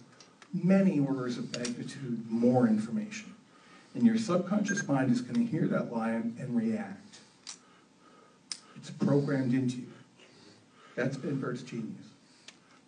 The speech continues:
He knows deeply how, like when in Return of the Jedi, Luke defeats the Rancor by making the door come down on its head.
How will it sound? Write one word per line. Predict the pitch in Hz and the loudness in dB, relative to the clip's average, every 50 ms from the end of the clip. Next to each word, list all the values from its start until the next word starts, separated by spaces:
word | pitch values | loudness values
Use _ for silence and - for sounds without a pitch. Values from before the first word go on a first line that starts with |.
| _ _ - - _ - _ _ _ _ _ _ _ _ - | _ _ -20 -20 _ -20 _ _ _ _ _ _ _ _ -6
He | 131 139 | -4 -4
knows | 147 139 127 127 135 135 117 107 104 92 - - - - - - - - _ _ _ _ _ _ _ _ - | -2 -2 0 0 2 4 4 4 2 0 -4 -6 -10 -14 -18 -18 -20 -20 _ _ _ _ _ _ _ _ -8
deeply | - 139 135 135 139 135 120 107 98 95 95 - - _ _ - _ _ _ _ - _ - | -6 -4 -4 -4 -6 -8 -10 -14 -14 -16 -18 -20 -20 _ _ -20 _ _ _ _ -20 _ -14
how, | - - 117 117 117 117 - - - - | -10 -8 -4 -4 -4 -4 -4 -6 -10 -8
like | - 135 127 127 - | -8 -6 -6 -6 -2
when | - 135 131 131 135 | 0 0 2 4 2
in | 127 120 123 120 | 2 2 2 2
Return | 110 - - 170 165 147 | 2 2 0 -2 0 2
of | 147 | 2
the | 139 | 2
Jedi, | 123 120 131 127 123 120 117 110 110 107 - - - - - - - - - - | 2 2 2 2 4 4 2 2 0 -2 -4 -8 -12 -18 -20 -20 -20 -20 -18 -8
Luke | 120 120 123 123 123 - | -4 0 0 0 0 0
defeats | 143 - - - 131 131 - - | -6 -8 -6 -6 -6 -6 -6 -8
the | - - | -10 -8
Rancor | 107 113 117 120 120 117 113 - 113 110 110 | -6 -2 2 6 6 6 6 6 4 4 4
by | 107 - - 107 | 4 2 2 0
making | 107 110 117 117 - - - 127 | 2 2 2 2 2 0 0 0
the | 113 107 | 0 2
door | - 123 117 113 117 113 117 | 6 8 8 8 8 8 4
come | - 117 117 110 | 0 -2 -2 -2
down | 107 110 110 107 104 101 | 0 0 2 2 2 0
on | 104 98 | 0 -2
its | - - - - | -4 -6 -8 -8
head. | - 143 143 - | -8 -8 -10 -10